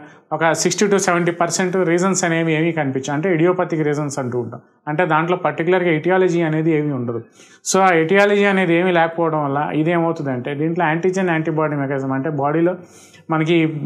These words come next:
ఆ, క్యాపిలరీ మెంబ్రేన్స్ నుంచి ఫ్లూయిడ్ లీక్ అవటం వల్ల, ఆ ఫ్లూయిడ్ లీక్ అయ్యి ఆ స్కిన్ ఏరియాలో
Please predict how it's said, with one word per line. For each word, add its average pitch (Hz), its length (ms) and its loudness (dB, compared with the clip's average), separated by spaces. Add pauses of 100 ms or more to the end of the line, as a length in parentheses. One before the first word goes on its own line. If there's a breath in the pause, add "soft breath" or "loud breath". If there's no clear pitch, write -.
ఆ, 147 260 2
క్యాపిలరీ 170 420 2
మెంబ్రేన్స్ 160 500 0
నుంచి 151 200 -2
ఫ్లూయిడ్ 185 420 2
లీక్ 170 200 2
అవటం 147 280 0
వల్ల, 127 280 -2 (420 loud breath)
ఆ 147 420 4
ఫ్లూయిడ్ 196 340 4
లీక్ 190 220 4
అయ్యి 196 140 4
ఆ 185 120 4
స్కిన్ 180 360 0
ఏరియాలో 165 520 2